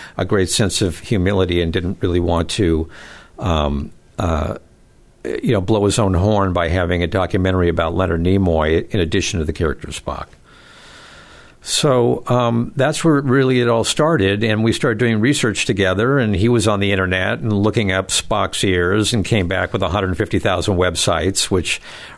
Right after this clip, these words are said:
you know, referenced Spock's ears, which he got a kick out of. And we were, you know, and then we, and then he suggested that we approach Dave Zappone to come on board to help produce because he knew that Dave had worked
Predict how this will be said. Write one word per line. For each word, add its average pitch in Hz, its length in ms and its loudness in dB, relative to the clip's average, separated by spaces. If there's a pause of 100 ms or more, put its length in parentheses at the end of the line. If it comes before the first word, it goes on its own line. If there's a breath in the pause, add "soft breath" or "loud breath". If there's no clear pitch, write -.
(140)
you 131 120 2
know, 85 100 2
referenced 92 520 0
Spock's 87 320 -2
ears, 85 300 2
which 95 140 -2
he 104 80 0
got 90 160 2
a 85 40 -2
kick - 280 -4
out 80 180 -2
of. 98 160 0
And 107 160 0
we 117 80 2
were, 117 340 0
you 143 60 2
know, 113 180 2
and 113 160 0
then 135 120 -2
we, 143 280 2 (440 loud breath)
and 123 100 2
then 131 100 0
he 143 140 2
suggested 120 640 0
that 107 120 0
we 107 140 2
approach 110 480 0
Dave 113 200 2
Zappone 135 480 2
to 95 60 0
come 101 200 0
on 90 160 0
board 92 220 2
to 90 40 0
help 90 220 0
produce 117 340 2
because 98 380 -2
he 110 100 2
knew 92 200 4
that 92 180 0
Dave 92 220 2
had 90 100 0
worked 85 420 0